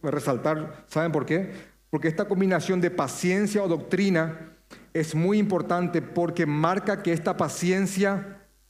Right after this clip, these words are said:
de la que aquí se habla no es una paciencia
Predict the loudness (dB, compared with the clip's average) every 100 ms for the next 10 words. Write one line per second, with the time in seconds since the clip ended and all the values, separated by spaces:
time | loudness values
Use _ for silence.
0 | _ _ 0 2 0 0 0 0 2 2
1 | 4 2 0 -8 -16 _ -2 0 2 0
2 | 0 0 0 0 -4 -2 0 0 0 -2
3 | -2 -10